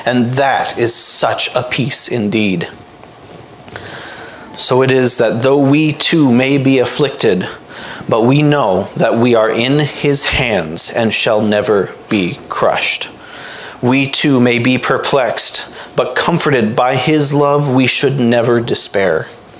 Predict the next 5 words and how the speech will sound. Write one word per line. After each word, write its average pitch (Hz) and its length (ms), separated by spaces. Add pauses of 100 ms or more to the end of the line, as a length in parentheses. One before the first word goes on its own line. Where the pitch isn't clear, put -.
(560)
We 127 200
too 143 320
may 127 220
be 120 160
persecuted. 110 840